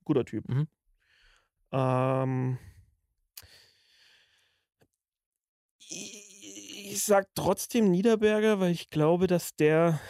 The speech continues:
Speaker 1: und jetzt lyncht mich bitte nicht, Passend zum Standort übrigens.
Speaker 2: Ja, aber ja, ich hab's mir grad gedacht, krass. Ja.
Speaker 1: Ich, ich glaube, dass der
Speaker 2: Stark.
Speaker 1: an den spannenderen Standorten einfach war. Und es gehört ja auch
Speaker 2: Ja, ja.
Speaker 1: irgendwie dazu, wo du lebst.
Speaker 2: Total.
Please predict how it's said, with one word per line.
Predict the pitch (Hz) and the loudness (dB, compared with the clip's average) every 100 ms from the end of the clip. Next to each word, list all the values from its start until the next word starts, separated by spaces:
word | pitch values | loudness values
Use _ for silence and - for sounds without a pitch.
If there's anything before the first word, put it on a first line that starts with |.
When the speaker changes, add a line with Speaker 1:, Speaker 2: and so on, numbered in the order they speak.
| - - - - - - | -16 -16 -16 -18 -18 -18
Speaker 1:
und | - | -14
jetzt | 151 - | -14 -8
lyncht | 127 175 - - | -6 -4 -6 -8
mich | 175 - | -10 -10
bitte | 175 160 | -8 -4
nicht, | 165 - - _ _ - | -4 -6 -14 _ _ -14
Passend | 143 143 | -12 -10
zum | - | -12
Standort | - - 143 | -12 -10 -8
übrigens. | 165 165 180 - _ _ | -8 -10 -10 -14 _ _
Speaker 2:
Ja, | - | -8
aber | 117 | -2
ja, | 117 | -2
ich | 113 | -2
hab's | - - | -6 -6
mir | |
grad | 117 107 | -8 -6
gedacht, | - 123 - | -4 -6 -6
krass. | - 123 - _ _ _ - | -12 -12 -12 _ _ _ -6
Ja. | 117 | -6
Speaker 1:
Ich, | - | -6
ich | - | -6
glaube, | - 156 170 | 0 2 2
dass | 160 | 2
der | 160 | 2
Speaker 2:
Stark. | |
Speaker 1:
an | 165 | 2
den | 156 | 0
spannenderen | - 131 147 160 143 139 | -2 -2 0 0 0 -2
Standorten | - 135 139 123 - | -2 -4 -2 -4 -4
einfach | - 117 120 - | -6 -4 -6 -6
war. | 101 - 147 _ - | -6 -6 -10 _ -10
Und | 120 110 | -8 -6
es | 113 - | -8 -8
gehört | - 147 | -6 -2
ja | 135 | 0
auch | 123 120 - _ _ - | 0 -2 -8 _ _ -2
Speaker 2:
Ja, | 113 | 0
ja. | |
Speaker 1:
irgendwie | 107 104 | 2 0
dazu, | 120 120 - 127 120 | -2 -2 -4 -4 -2
wo | 120 | -2
du | 135 127 | -2 -2
lebst. | 110 95 - - - _ _ _ - | -4 -4 -8 -18 -20 _ _ _ -10
Speaker 2:
Total. | - 117 110 | -2 0 0